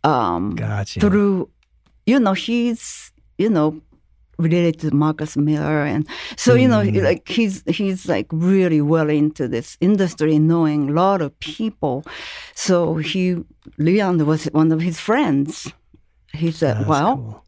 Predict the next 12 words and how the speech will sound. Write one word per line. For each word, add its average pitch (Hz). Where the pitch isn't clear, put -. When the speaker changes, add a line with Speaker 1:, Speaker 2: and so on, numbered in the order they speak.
Speaker 1:
can 190
I 190
ask 190
him 190
to 175
play 170
bass?" 185
We 208
were 214
like, 180
"Y-, 196
yeah, 233